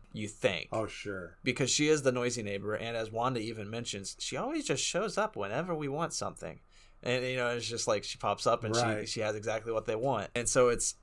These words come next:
Speaker 1: it definitely feels like she is a red herring at first,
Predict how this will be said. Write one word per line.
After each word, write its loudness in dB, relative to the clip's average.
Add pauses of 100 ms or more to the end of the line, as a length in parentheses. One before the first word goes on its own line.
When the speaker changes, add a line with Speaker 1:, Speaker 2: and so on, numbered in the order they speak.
(140)
Speaker 1:
it 2
definitely 4
feels 2 (720)
like 0
she -2
is -4 (960)
a 0
red -2
herring -2
at -6
first, -10